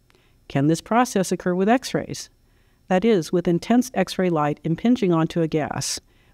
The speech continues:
where we would access instead the electronic degrees of freedom in the gas. Could we do this with the standard chaotic light that emerges from the X-ray free electron laser?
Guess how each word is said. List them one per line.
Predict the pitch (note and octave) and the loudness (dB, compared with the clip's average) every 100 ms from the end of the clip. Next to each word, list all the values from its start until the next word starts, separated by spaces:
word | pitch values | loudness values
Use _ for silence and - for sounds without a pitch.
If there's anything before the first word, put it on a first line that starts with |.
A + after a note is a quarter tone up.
| _ | _
where | F#3 | 0
we | F3+ F3+ | 2 2
would | F3 F3 | 2 0
access | G3 G#3 - F#3 - | 0 0 0 -2 0
instead | E3+ - - C4+ F#3+ | -2 -2 0 2 2
the | E3+ | 2
electronic | D#3+ D#3+ - F3+ F#3 F#3 | 0 0 0 2 2 0
degrees | E3+ E3 D3+ | -2 0 0
of | D#3 | -4
freedom | - A3+ F#3 C#3 D#3+ - _ | 0 2 4 2 -4 -12 _
in | D#3+ | -2
the | E3 | 2
gas. | G#3+ A3 - - - _ _ _ _ _ _ _ _ _ _ | 2 2 -4 -12 -14 _ _ _ _ _ _ _ _ _ _
Could | F#3 D#3+ | -2 2
we | F#3 | 0
do | F3 C#4+ | 4 2
this | D#4 D3 - - | 2 -2 -6 -6
with | F3+ | -2
the | F3 | -2
standard | - - C4 D4 A#3 G#3 | -2 0 2 2 2 0
chaotic | F#3+ F3+ F3+ F3+ | 0 2 0 0
light | D#3+ C3+ D3+ | 0 0 2
that | E3+ | 0
emerges | E3+ F#3 A#3+ B3+ C#3+ D#3 | 2 2 2 2 -2 -2
from | - E3 E3 | 0 2 2
the | F3 | 2
X-ray | C#3+ - - E3+ | -2 -2 0 0
free | - C3 | 0 -2
electron | G#2 - D3+ D#3+ | -2 -4 0 2
laser? | G3+ A#3 D#3+ - | 2 2 -2 -10